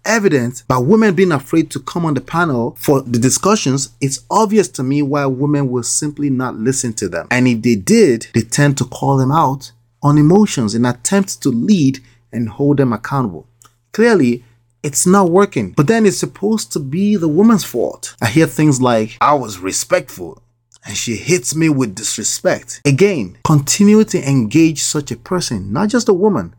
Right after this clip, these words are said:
tells me you lack self-respect. This would be a good moment to practice self-accountability. Women are not just going to submit to you just for being a man. That's being delusional, and that's not the reality of life in any society.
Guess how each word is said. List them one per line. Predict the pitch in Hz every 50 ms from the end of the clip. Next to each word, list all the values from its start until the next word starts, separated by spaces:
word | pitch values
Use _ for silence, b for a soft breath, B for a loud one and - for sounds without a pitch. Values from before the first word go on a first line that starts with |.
| _ _ _ _ _ _ _ _
tells | - - 202 196 196 185 170
me | 165 165
you | 160 143 135
lack | 120 113 117 131 135 139 139 - -
self-respect. | - - - 131 123 120 - 107 101 - - - - 143 104 - _ - - - B B B B B B
This | 147 226 247 -
would | 277 196
be | 180 220 214
a | 175
good | 135 147 180 170
moment | 160 160 160 151 131 120 117 117 -
to | - 123
practice | 117 - - 143 139 - - 131
self-accountability. | - - - 123 113 - 107 - - 107 101 98 92 104 101 98 92 - - - 71 - B B B B B
Women | - 208 240 254 262 240
are | 196 165 147
not | 123 135 180 180 156
just | 139 175 160 139 - -
going | 147 143 143 135
to | 139 -
submit | - - - 107 104 120 131 135
to | - - - 123
you | 113 107 120 127 123
just | 117 131 120 -
for | - 107 101
being | 92 113 127 123 110
a | 98
man. | 92 104 104 85 - - _ _ _ _ _ _ _ -
That's | 113 110 165 185 185 -
being | 135 156 165 160 139
delusional, | 123 117 113 131 127 127 117 123 117 117 120 117 -
and | - 113 113 101
that's | 131 139 151 - -
not | 160 156 -
the | - 135
reality | 117 120 127 139 151 156 147 - - 143
of | 127 120 127
life | 139 156 165 170 160
in | 160 165
any | 180 190 196 185
society. | - 175 - - 180 220 240 214 175 - - 110 82 -